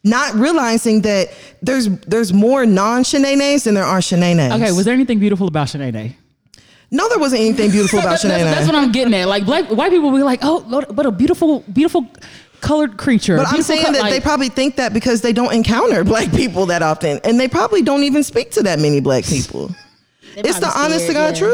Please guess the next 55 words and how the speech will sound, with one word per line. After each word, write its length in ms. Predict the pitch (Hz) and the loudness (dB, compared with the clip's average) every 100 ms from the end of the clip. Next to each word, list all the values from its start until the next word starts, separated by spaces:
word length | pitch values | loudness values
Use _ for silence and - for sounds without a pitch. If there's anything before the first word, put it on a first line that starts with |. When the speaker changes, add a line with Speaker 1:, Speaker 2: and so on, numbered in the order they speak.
| 466 220 | 2 2
Speaker 1:
truth. 380 | 151 165 - - _ _ _ | -2 -8 -16 -20 _ _ _
Speaker 2:
I 40 | 165 | -6
don't 260 | 139 117 | -4 -4
know, 120 | 113 113 | -8 -8
fam. 380 | 113 113 120 | -8 -6 -4
I 80 | 135 | -4
just 300 | 165 139 - - | -2 -2 -4 -8
Speaker 1:
No, 160 | 269 415 | -4 -4
for 140 | 427 | 0
real. 400 | 415 508 480 208 - | 0 2 2 0 0
Speaker 2:
I 60 | |
Speaker 1:
Like, 100 | 196 175 | 0 0
Speaker 2:
get 120 | 147 | 0
real 240 | 151 151 | 0 0
Speaker 1:
I 100 | 151 | 0
don't 120 | 605 494 | 0 0
have 160 | 294 | 2
no 120 | 277 262 | 2 2
white 300 | 190 202 - | 0 -2 -2
friends. 560 | 202 208 359 - - - - | 0 0 -2 -6 -16 -14 -4
Speaker 2:
I 40 | 480 | -2
just 80 | 415 | 0
get 100 | 254 | 0
real 160 | 202 208 | 0 2
hesitant 340 | 202 175 175 | 0 0 -2
of, 160 | 160 156 | -4 -2
of 140 | 160 | -2
white 160 | 156 190 | 0 0
people 160 | 196 170 | 0 2
who 300 | 170 156 170 | 2 2 0
always 320 | 156 160 156 | 0 0 0
wanna, 260 | 147 139 - - | -2 -4 -8 -6
"Your 220 | 311 302 | -2 -2
hair 280 | 330 480 415 | -4 -4 -6
is 80 | |
so 140 | - 381 | -4 -4
beautiful," 460 | 320 392 370 427 | -2 -4 -4 -4
and 220 | 311 254 220 | -2 -4 -6
you, 200 | 277 - 294 - - - - | -12 -16 -20 -20 -20 -16 -8
like, 220 | 269 165 _ _ - | -6 -8 _ _ -10
do 80 | 185 | -2
you 140 | 302 | 2
really 160 | 359 349 | 4 4
think 100 | 330 | 4
it's 100 | 311 | 4
beautiful, 460 | 320 311 320 311 - | 2 2 2 0 0
or 200 | 202 190 | 0 2
you 280 | 175 196 196 | 0 0 0
just 120 | 190 | 0
don't 100 | 180 | 0
know 80 | 165 | 2
what 100 | 147 | 0
else 100 | 139 | -4
to 80 | 127 | -6
say? 320 | 113 82 | -8 -8